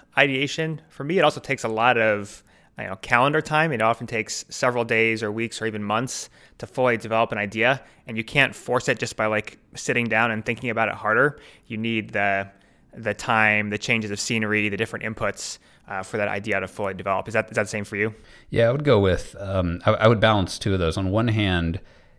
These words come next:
Speaker 2: just expecting it to happen purely as a background process in your head. Um, my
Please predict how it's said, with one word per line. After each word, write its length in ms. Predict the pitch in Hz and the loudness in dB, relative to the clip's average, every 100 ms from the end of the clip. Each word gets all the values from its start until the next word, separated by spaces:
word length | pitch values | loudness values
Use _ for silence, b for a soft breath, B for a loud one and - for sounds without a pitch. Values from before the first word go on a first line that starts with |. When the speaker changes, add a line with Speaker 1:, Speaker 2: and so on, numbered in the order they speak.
| b 107 | b -8
Speaker 2:
just 360 | 98 101 101 - | 0 2 2 0
expecting 640 | - - - 104 - 101 | -6 -6 0 0 0 -4
it 100 | 90 | -4
to 120 | 92 87 | -2 -2
happen 340 | 92 - 85 | 0 0 -4
purely 380 | - 95 87 82 | -2 0 2 2
as 100 | 80 | 0
a 60 | |
background 520 | 80 85 85 101 90 87 | 0 -2 0 0 0 0
process 480 | 104 87 92 - | 0 0 -4 -6
in 60 | 98 | -4
your 120 | 85 | -2
head. 380 | 92 92 92 98 | 2 2 0 -4
Um, 320 | 92 80 78 80 - | -4 -4 -4 -10 -10
my 320 | 85 82 82 | -10 -8 -8